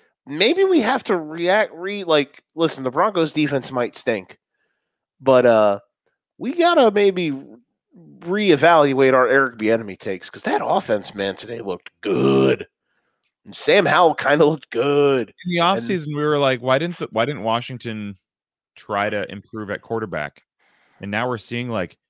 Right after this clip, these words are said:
Speaker 1: Sammy Hammy.
Speaker 2: Well, dang, maybe, maybe they didn't really need it. Now,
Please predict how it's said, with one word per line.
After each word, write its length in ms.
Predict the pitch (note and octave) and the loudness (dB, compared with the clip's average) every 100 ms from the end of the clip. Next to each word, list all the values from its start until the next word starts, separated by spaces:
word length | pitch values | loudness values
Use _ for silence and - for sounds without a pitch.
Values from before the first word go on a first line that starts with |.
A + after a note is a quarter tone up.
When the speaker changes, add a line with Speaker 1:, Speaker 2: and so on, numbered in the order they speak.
| _ - | _ -18
Speaker 1:
Sammy 420 | - G#2+ A2+ B2 | -8 -6 -4 -4
Hammy. 280 | C#3 C#3 G#2+ | -4 -4 -8
Speaker 2:
Well, 120 | F#2+ _ _ - | -12 _ _ -12
dang, 320 | G2+ D3+ A2+ | -8 -6 -6
maybe, 360 | G2+ C#3 C3+ G2 _ _ _ _ | -4 -4 -6 -12 _ _ _ _
maybe 220 | A2 C#3 | -10 -6
they 120 | D#3 C3+ | -6 -6
didn't 440 | G2+ G#2+ C#3 - _ - | -8 -10 -10 -12 _ -12
really 260 | C3+ D3 | -8 -6
need 260 | A2 A#2+ G3 | -6 -6 -6
it. 180 | - - _ - | -6 -8 _ -8
Now, 320 | C#3+ A#2 | -4 -4